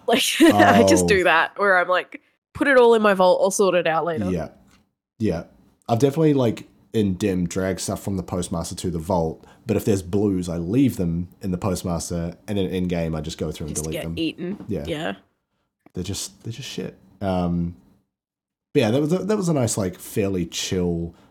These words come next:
Speaker 2: but also fairly cathartic process of, like, "Oh, I remember why I kept this. That didn't pan out.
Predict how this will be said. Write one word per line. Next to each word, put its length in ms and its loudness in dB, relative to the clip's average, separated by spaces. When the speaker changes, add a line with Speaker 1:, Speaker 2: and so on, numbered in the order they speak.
Speaker 2:
but 140 -2
also 260 -4
fairly 320 -4
cathartic 720 -6
process 460 -6
of, 100 -8
like, 220 -8
"Oh, 160 0
I 60 0
remember 420 2
why 240 0
I 60 -2
kept 300 -6
this. 400 -6
That 260 -4
didn't 280 -4
pan 280 -4
out. 260 -4